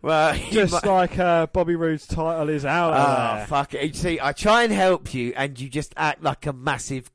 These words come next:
Speaker 1: cock. This is what you
Speaker 2: They
Speaker 1: see.
Speaker 2: say you are what you've got.
Speaker 1: Oh, yeah, you are what you eat, you cock.
Speaker 2: <laughs>
Speaker 1: <laughs> Right, taking Charlotte down.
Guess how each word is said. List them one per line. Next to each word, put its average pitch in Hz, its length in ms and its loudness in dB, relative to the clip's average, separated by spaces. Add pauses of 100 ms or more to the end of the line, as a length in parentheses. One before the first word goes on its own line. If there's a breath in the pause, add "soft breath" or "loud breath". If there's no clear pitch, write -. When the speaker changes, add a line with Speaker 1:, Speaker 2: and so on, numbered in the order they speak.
Speaker 1:
cock. - 440 -8 (240 loud breath)
This 202 320 2
is 180 240 -2
what 160 280 2 (120 loud breath)
you 190 120 -2
Speaker 2:
They 170 60 0
Speaker 1:
see. 214 160 4
Speaker 2:
say 214 260 -2
you 202 160 -2
are 202 240 0
what 196 160 -6
you've 160 200 -10
got. 143 320 -6
Speaker 1:
Oh, - 60 -10
yeah, 139 720 0
you 120 200 -12
are 151 140 -2
what 135 140 -6
you 131 160 -4
eat, 120 200 -4
you 92 120 -16 (100)
cock. - 380 -4
Speaker 2:
<laughs> - 40 -10
Speaker 1:
<laughs> 226 1080 -4 (1080 loud breath)
Right, 131 480 2
taking 139 320 -4
Charlotte 139 520 0
down. 113 440 -4